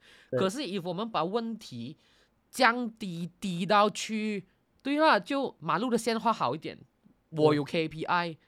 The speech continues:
Speaker 2: 对不对？
Speaker 1: 嗯。
Speaker 2: 绿化公园啊，还是水灾问题啊，电的问题啊，
Speaker 1: 嗯。
Speaker 2: 停电的话要怎样处理？
Speaker 1: 嗯。
Speaker 2: 我设立那个S O P啊，不要让你们不懂什么时候停啊。
Speaker 1: 嗯。
Speaker 2: 然后，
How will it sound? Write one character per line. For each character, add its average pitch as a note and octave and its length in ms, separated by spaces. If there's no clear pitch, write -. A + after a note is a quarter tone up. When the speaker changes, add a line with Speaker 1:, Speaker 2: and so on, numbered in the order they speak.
Speaker 2:
对 F#3 100
不 F#3 60
对？ D#3 260
Speaker 1:
嗯。 C3 160
Speaker 2:
绿 A3+ 240
化 G#3+ 280
公 E3+ 300
园 C#3+ 260
啊， C3+ 200
还 D3 120
是 G#3 80
水 D3+ 320
灾 D3+ 240
问 F3+ 240
题 C#3 240
啊， B2 240
电 B3 280
的 G#3 80
问 G3 240
题 C3+ 220
啊， C3 260
Speaker 1:
嗯。 - 60
Speaker 2:
停 F#3 220
电 A3+ 160
的 G#3+ 80
话 A3+ 80
要 A3+ 80
怎 G#3 100
样 F#3+ 120
处 E3+ 240
理？ D#3+ 160
Speaker 1:
嗯。 B2 60
Speaker 2:
我 - 60
设 A#3+ 200
立 G#3 160
那 G#3 100
个 G3+ 80
S - 220
O D#3+ 100
P F3 320
啊， C3 180
不 D3+ 120
要 F3+ 80
让 F3 160
你 C3+ 80
们 B2+ 200
不 D3+ 80
懂 D#3 160
什 C3 80
么 C3 120
时 C#3 100
候 C#3+ 100
停 B2+ 300
啊。 B2+ 240
Speaker 1:
嗯。 B2+ 120
Speaker 2:
然 D#3 120
后， E3 300